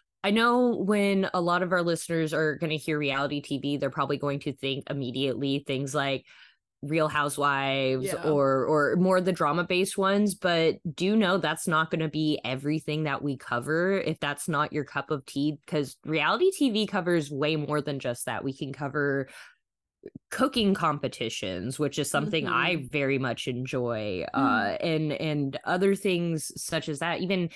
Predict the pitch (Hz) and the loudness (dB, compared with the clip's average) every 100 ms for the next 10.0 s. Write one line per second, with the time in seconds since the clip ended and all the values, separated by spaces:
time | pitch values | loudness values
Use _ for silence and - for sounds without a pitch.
0 | - - - 349 - - - - - 139 | -12 -6 2 2 2 0 -2 -2 -4 -2
1 | 123 123 135 135 139 - 147 139 135 - | 0 0 0 0 -4 -4 -2 0 -2 -2
2 | 143 127 139 127 123 139 131 131 131 123 | -2 -2 -2 -2 0 -2 -2 -2 -2 -4
3 | 127 139 117 - 131 117 131 123 - 120 | -6 -4 -4 -4 -4 -4 -4 -4 -2 -2
4 | 104 - - - - - 185 180 185 170 | -2 -6 -14 -18 -4 0 2 2 2 0
5 | 143 - - _ - 139 180 156 160 180 | -4 -14 -20 _ -12 -2 -2 0 2 2
6 | 208 214 214 220 214 202 180 170 180 170 | 2 0 -2 -2 -2 0 0 0 -2 -2
7 | 165 165 151 - 151 139 147 - 180 180 | -2 -2 -2 -2 -2 -2 -2 0 2 2
8 | 160 127 131 - 151 139 123 - 120 135 | 2 -2 -4 -2 -2 0 -2 -4 0 0
9 | 131 143 139 131 143 151 127 123 123 | 0 0 0 -2 -2 0 0 0 -2